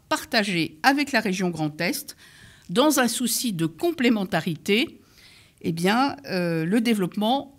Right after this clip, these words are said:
euh, du tourisme en Alsace et de la marque, euh, Alsace. Donc, ce sont, là, c'est un, euh, je dirais, un lien avec la région Grand Est. Vous voyez qu'il y a à la fois,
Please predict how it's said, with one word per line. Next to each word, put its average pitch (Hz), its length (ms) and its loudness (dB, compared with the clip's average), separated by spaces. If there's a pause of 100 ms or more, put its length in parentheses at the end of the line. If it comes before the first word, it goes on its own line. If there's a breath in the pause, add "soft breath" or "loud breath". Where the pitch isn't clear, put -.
euh, 185 180 0
du 196 220 -4
tourisme 233 720 -2
en 180 160 0
Alsace 185 640 0
et 196 120 0
de 185 140 -2
la 165 160 0
marque, 208 480 0 (580 soft breath)
euh, 165 420 0
Alsace. 180 540 -2
Donc, 220 280 -2
ce 220 180 -2
sont, 202 420 -2 (440 loud breath)
là, 185 340 2
c'est - 420 -6
un, 151 260 -2 (500 soft breath)
euh, - 40 -14 (140)
je 147 160 -6
dirais, 185 260 -2
un 170 120 4
lien 226 260 6
avec 170 360 0
la 160 100 -2
région 160 300 -2
Grand 139 280 -6
Est. 254 160 0
Vous - 80 -8
voyez 202 300 -2
qu'il 175 200 -10
y 180 60 -4
a 170 60 0
à 185 180 -4
la 180 120 0
fois, 190 400 -6